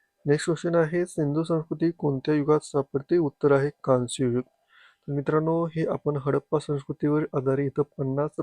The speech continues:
प्रश्न पाहिलेले आहेत. याच्या व्यतिरिक्त तुम्हाला एक्झाममध्ये दुसरा कोणताही प्रश्न येणार नाही. याची जर तुम्हाला टेस्ट सिरीज जॉईन करायची असेल, तुम्हाला जर याची पीडीएफ हवी असेल, तर तुम्ही आपल्या WhatsApp ग्रुपवर जॉईन व्हा किंवा WhatsApp ग्रुपला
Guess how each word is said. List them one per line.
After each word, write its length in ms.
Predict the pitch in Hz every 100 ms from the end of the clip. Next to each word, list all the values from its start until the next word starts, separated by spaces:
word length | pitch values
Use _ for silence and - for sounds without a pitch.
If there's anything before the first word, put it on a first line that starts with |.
| -
प्रश्न 320 | 143 - 143
पाहिलेले 380 | - 127 127 131
आहेत. 300 | 127 156 - _ - - - 143
याच्या 300 | 131 - 143
व्यतिरिक्त 440 | 127 139 143 -
तुम्हाला 340 | 147 147 143
एक्झाममध्ये 520 | 139 131 143 143 139 139
दुसरा 340 | 139 - 147
कोणताही 680 | - 143 135 127 151 147 165
प्रश्न 420 | - 135 - 151
येणार 400 | 143 127 123 131
नाही. 280 | 117 127 139 _ _ _ _ _ _ -
याची 200 | 135 127
जर 120 | 143 143
तुम्हाला 320 | 147 143 143
टेस्ट 400 | - 143 131 -
सिरीज 260 | 151 156 147
जॉईन 200 | 147 143
करायची 320 | 147 139 151
असेल, 280 | - 151 160
तुम्हाला 320 | 151 139 135
जर 140 | 139
याची 240 | 135 - 135
पीडीएफ 540 | - 139 131 151 151 151
हवी 160 | 135
असेल, 320 | 131 - 139
तर 140 | 123 131
तुम्ही 260 | - 131
आपल्या 260 | 131 - 143 143 - - - _ -
WhatsApp 380 | 123 - 143 135
ग्रुपवर 340 | 131 131 139
जॉईन 280 | 131 127 123
व्हा 280 | 127 143 156 -
किंवा 220 | 143 131
WhatsApp 500 | 131 127 - 151 139
ग्रुपला 380 | 135 135 143 123